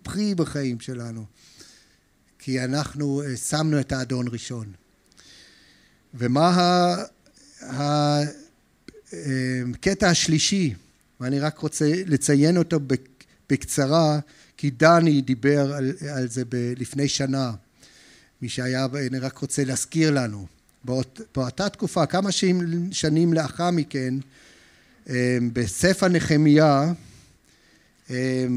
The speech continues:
בית אדוני כבר היה בנוי, ועכשיו הם, אה, גם בנו את חומות ירושלים, הגנה מסביב לעיר.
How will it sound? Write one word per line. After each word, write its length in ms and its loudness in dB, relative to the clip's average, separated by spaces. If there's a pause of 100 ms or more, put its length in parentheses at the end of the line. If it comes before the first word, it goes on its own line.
(280)
בית 280 4
אדוני 580 2
כבר 400 -2
היה 300 0
בנוי, 560 0 (1500)
ועכשיו 600 -4
הם, 220 -2
אה, 300 -2
גם 260 -4
בנו 340 -2 (140)
את 100 -8
חומות 460 -6
ירושלים, 800 0
הגנה 640 -2
מסביב 600 -2
לעיר. 360 -8